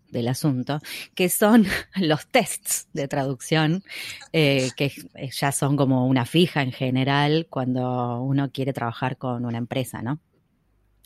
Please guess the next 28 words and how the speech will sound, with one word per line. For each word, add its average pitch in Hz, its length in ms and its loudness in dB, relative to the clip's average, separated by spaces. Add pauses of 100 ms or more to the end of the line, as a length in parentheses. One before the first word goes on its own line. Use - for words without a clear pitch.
(300)
Y 156 160 2
de, 156 220 6
están 170 380 6
las 156 180 4
aguas 165 220 6
bastante 156 340 2
divididas 139 580 4
entre 127 260 -6
profesionales 131 760 -6
independientes. 117 680 -8 (520)
Em, 143 540 2
¿por 196 280 -2
qué 480 120 0
se - 120 -2
toman 139 400 0
pruebas 190 320 4
de 175 80 4
traducción 202 600 2
y 165 140 -4
qué, 214 380 2
qué 233 120 -10
características 214 720 0
observa 180 420 2
la 143 80 2
empresa 143 540 0
en 139 100 0
esas 147 260 -2
pruebas? 131 640 -2